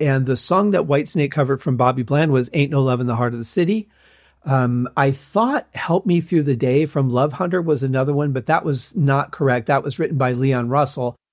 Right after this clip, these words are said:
which is, uh, another one of my favorite Whitesnake songs. Great guitar playing on that one. So if you have Love Hunter, or if you have,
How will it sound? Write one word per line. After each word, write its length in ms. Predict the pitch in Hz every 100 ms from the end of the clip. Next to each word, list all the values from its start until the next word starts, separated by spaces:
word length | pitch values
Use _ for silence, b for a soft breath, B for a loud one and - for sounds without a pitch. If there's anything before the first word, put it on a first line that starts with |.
| _
which 320 | 165 143 139 151
is, 240 | 135 127
uh, 220 | 131 131
another 380 | 139 131 127 127
one 160 | 120 123
of 160 | 117
my 300 | 123 120 120 127
favorite 400 | 143 151 131 123
Whitesnake 480 | 143 135 - 151 135
songs. 280 | - 139 135 B B -
Great 380 | 147 147 175 226
guitar 400 | 139 117 139 147
playing 400 | - 165 160 160
on 240 | 139 131
that 300 | 123 120 -
one. 260 | 160 190 208 b b
So 220 | - 165 -
if 180 | 156
you 140 | 156 135
have 260 | 165 147
Love 280 | 135 135 175
Hunter, 420 | 160 190 180 214
or 240 | - 135 143
if 240 | 135 -
you 100 | 131
have, 720 | 117 131 127 127 127 123 117